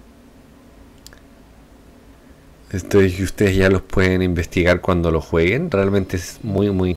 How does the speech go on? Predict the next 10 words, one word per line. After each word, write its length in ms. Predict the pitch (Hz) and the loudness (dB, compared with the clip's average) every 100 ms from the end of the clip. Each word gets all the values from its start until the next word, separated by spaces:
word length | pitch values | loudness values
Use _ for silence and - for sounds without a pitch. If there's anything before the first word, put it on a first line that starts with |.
| _ | _
interesante. 760 | - 82 78 78 82 - 208 - - | -2 -2 0 -6 -8 -6 -8 -8 -10
Eh, 500 | 85 80 80 78 90 - - - - - _ _ - - - - - - | -6 -4 -6 -8 -12 -20 -20 -20 -20 -20 _ _ -20 -20 -20 -20 -20 -20
sí, 160 | - - - | -10 -10 -8
este 460 | - - 104 - 85 | -10 -6 -6 -4 -6
es 140 | - | -2
el 100 | 90 - | -2 -2
de 160 | 78 80 | -2 0
bosque, 420 | 82 80 - 151 | 0 -2 -4 -6
fíjense, 600 | - 113 - 107 104 202 | -2 -4 -4 -6 -6 -8
qué 140 | - | -6